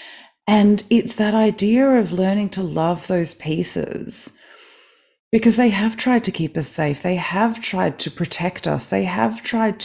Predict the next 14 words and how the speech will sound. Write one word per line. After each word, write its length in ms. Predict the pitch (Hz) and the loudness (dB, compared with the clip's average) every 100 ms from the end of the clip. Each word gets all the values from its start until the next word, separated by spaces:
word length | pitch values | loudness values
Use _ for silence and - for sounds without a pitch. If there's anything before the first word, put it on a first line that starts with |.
| 196 | 2
to 300 | 175 170 156 - - - _ - | 2 2 -2 -10 -20 -20 _ -10
help 480 | - 196 233 233 160 | -4 0 0 0 0
us 560 | - - - - - _ _ _ _ _ _ _ _ _ _ - | 0 -2 -6 -10 -14 _ _ _ _ _ _ _ _ _ _ 4
in 180 | 220 220 | 8 10
the 80 | 220 | 8
best 340 | 247 240 - | 4 2 2
way 140 | 233 | 2
that 160 | 214 - | 2 2
they 180 | 175 170 | 0 0
knew 240 | 160 160 | -2 -2
how 320 | 135 151 147 - | -4 -4 -4 -2
at 200 | 151 - | -4 -4
the 60 | 143 | -8
time. 720 | - 156 143 50 - - | -6 -4 -2 -4 -6 -12